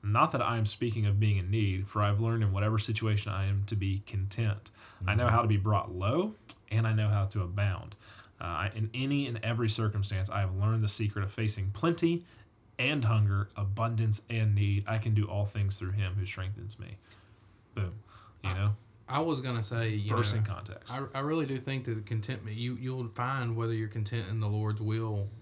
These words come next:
Speaker 3: wh-, whenever those things aren't able to happen.
Speaker 1: Yeah.
Speaker 3: You know,
Speaker 2: Mm-hmm.
Speaker 3: like, when, like, let's say, let's just say, for instance, for you, you know, this is a new transition for you in your life and Kelly staying home. Like, what if the Lord just didn't provide the means for that to happen?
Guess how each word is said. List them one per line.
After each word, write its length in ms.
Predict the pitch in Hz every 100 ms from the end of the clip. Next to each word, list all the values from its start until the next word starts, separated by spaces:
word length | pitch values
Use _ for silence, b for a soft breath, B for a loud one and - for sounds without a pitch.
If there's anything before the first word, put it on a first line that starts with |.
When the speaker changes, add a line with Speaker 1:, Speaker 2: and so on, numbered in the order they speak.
| -
Speaker 3:
wh-, 200 | 101 101
whenever 400 | 117 107 107 110
those 220 | 107 104
things 300 | 110 104 104
aren't 240 | 104 107 104
able 200 | 104 101
to 80 | 98
happen. 460 | 101 104 - - - - B B B B
Speaker 1:
Yeah. 180 | 107 107
Speaker 3:
You 80 |
know, 220 | 104 101 98
Speaker 2:
Mm-hmm. 80 | 95
Speaker 3:
like, 320 | 98 98 -
when, 440 | 104 101 98 101 101 B B B B B -
like, 100 | 117
let's 180 | 123 -
say, 220 | 143 120
let's 200 | 117 120
just 180 | 131 -
say, 220 | 123 117
for 180 | 104 117
instance, 400 | 117 107 107 101
for 160 | -
you, 160 | 107 113
you 180 | 110 104
know, 120 | 104
this 180 | 107 104
is 80 | -
a 60 |
new 120 | 107
transition 520 | 104 107 107 107 104 104
for 100 | 104
you 420 | 104 113 107 104 - B B B B
in 120 | 110
your 200 | 107 110
life 300 | 107 104 101
and 140 | 101 101
Kelly 240 | 110 107
staying 280 | 104 107 101
home. 480 | 107 113 113 101 101 B B B B B B B B 98
Like, 100 | 113
what 140 | 107 131
if 80 | 135
the 80 | 120
Lord 220 | 120 120
just 160 | 120
didn't 220 | 107 120 113
provide 360 | 110 104 110
the 60 | 107
means 320 | 107 110 113
for 100 | -
that 200 | 104 101
to 80 | 101
happen? 560 | 104 117 117 95 -